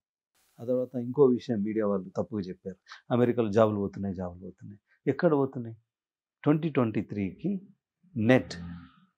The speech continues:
ఇరవై ఐదు నుంచి ఇరవై ఆరు లక్షల జాబులు క్రియేట్ అయినాయి, ఓకేనా? అక్కడ పోయినాయి ఎన్ని? అవి తీయంగా ఇవి క్రియేట్ అయినాయి. పోయినాయి ఎన్ని తెలుసా? రెండు లక్షలు. ఆ రెండు లక్షలు ఎవరెవరు తీసేశారు తెలుసా?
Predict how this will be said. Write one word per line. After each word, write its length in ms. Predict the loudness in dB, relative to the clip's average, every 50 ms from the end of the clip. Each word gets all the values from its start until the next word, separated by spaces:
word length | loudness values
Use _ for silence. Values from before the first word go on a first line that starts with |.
| _ _ _ _ _ 4
ఇరవై 320 | 6 6 8 8 8 6
ఐదు 120 | 6 4 0
నుంచి 180 | -2 -2 0 -2
ఇరవై 260 | 0 4 4 6 6
ఆరు 220 | 8 6 6 6 4
లక్షల 440 | 2 2 2 -2 -6 -4 -4 -4 -2
జాబులు 320 | 2 2 2 2 0 -6
క్రియేట్ 320 | -6 -4 -4 -4 -4 -6
అయినాయి, 240 | -10 -14 -16 -20 -20 _ _ _ _ _ _ _ _ _ _ _ _ _ _ _ _ _ _ _ _ _ _ -18
ఓకేనా? 320 | -16 -10 -8 -8 -6 -8 -10 _ _ _ _ _ _ _ -8
అక్కడ 240 | -8 -6 -6 -10 -10 -10 _ _ _ _ _ _ _ _ _ _ _ 4
పోయినాయి 280 | 6 6 6 6 4 2
ఎన్ని? 320 | 2 0 -2 -6 -10 -12 -14 _ _ _ _ _ _ _ _ _ _ _ _ _ _ _ _ _ _ -4
అవి 160 | -2 0 0
తీయంగా 520 | 0 0 0 2 6 8 8 8 8 8 8
ఇవి 200 | 6 6 6 2
క్రియేట్ 360 | 2 2 4 4 4 4 2
అయినాయి. 200 | -2 -4 -4 -2
పోయినాయి 340 | 4 6 6 8 8 6 4
ఎన్ని 180 | 4 0 -2
తెలుసా? 380 | -2 -4 -6 -4 -4 -4 -4 -4 _ _ _ _ _ _ _ _ 0 4
రెండు 180 | 4 4 4
లక్షలు. 300 | 4 0 -2 -4 -12 -14 -16 _ _ _ _ _ _ _ _ _ -20 -20 -20 -10 0 4
ఆ 40 | 6
రెండు 200 | 8 8 8 6
లక్షలు 560 | 4 2 2 0 -2 -2 -2 0 -2 -4 -4 -6 -10 -2 4
ఎవరెవరు 320 | 6 8 10 10 8 8
తీసేశారు 460 | 6 0 -2 -2 -6 -4 -4 -4 -4
తెలుసా? 380 | -4 -6 -8 -8 -8 -10 -10 -10